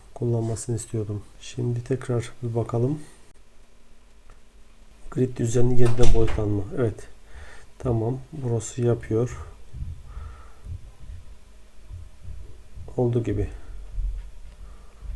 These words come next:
Şimdi tekrar bir daha kontrol ediyoruz.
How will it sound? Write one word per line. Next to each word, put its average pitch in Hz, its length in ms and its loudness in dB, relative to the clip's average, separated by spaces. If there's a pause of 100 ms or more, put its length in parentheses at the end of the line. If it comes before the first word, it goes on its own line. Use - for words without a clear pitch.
(720)
Şimdi 117 580 -8 (180)
tekrar 113 480 -8 (1120)
bir 113 100 -4
daha 110 180 -4
kontrol 107 400 -8
ediyoruz. 107 600 -4